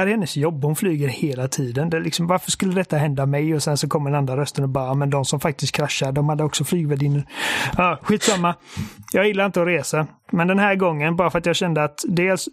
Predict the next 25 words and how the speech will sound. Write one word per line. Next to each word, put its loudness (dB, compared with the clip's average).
jag 2
hade 2
information 0
att -4
jag 0
skulle 0
få 0
intervjua 0
Neil 2
Druckmann, 0
Bruce 0
Straley, 0
eh, 2
Nolan 0
North 0
och -8
Troy -2
Baker, -4
vilket 0
är 2
liksom, -4
alltså, 0
min 0
dream 0
team -2